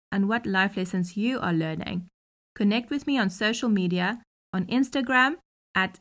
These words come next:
Lifestyle Designer on Insta, or on Facebook at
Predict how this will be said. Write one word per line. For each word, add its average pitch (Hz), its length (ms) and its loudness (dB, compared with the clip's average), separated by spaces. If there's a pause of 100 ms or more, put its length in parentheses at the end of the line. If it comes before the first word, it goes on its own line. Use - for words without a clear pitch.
(120)
Lifestyle 302 640 4
Designer 175 500 0
on 233 180 0
Insta, 190 560 -2 (760)
or 262 320 2
on 349 120 0
Facebook 185 640 -2 (440)
at 175 340 -2